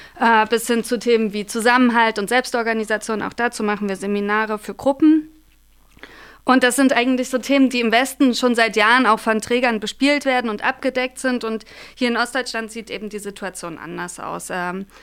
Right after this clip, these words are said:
wir haben gerade mit unserem Schwerpunkt in der Region in Dresden und der sächsischen Schweiz es immer wieder auch mit rechten Strukturen hier vor Ort zu tun.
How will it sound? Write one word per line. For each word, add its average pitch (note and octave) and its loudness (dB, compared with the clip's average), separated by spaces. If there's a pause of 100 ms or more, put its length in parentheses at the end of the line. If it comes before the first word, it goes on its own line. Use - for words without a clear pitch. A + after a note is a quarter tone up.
(240)
wir F#3 -6
haben G3+ -2
gerade G3+ -4
mit G3+ -4
unserem G3+ -2
Schwerpunkt G#3+ -4
in G3+ -2
der G3+ 0
Region G3+ -4
in F#3+ -6
Dresden B3 0
und G3 -2
der G3 -4
sächsischen F#3+ -6
Schweiz F#3 -6
es F#3+ -12
immer F#3 -8
wieder F#3 -8
auch F3+ -12
mit F#3+ -12
rechten G3+ -10
Strukturen A3+ -8
hier G#3+ -6
vor - -8
Ort A3 -6
zu G#3+ -6
tun. G#3 -6